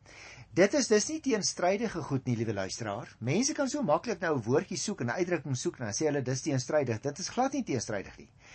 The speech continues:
Want in een Korintiërs drie het hy gesê, "Ons is medewerkers van God,"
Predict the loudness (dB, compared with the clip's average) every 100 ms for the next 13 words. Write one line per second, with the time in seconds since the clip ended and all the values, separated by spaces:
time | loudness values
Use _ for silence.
0 | -20 -18 -14 4 6 8 6 4 4 6
1 | 4 4 2 2 2 0 2 4 2 0
2 | -18 -20 -20 -20 -20 -20 -10 2 6 6
3 | 6 4 4 4 6 6 8 6 -2 -2
4 | 0 2 2 2 2 0 -2 -2 -4 -4
5 | 0 4 4 2 -4 0 0 0 -6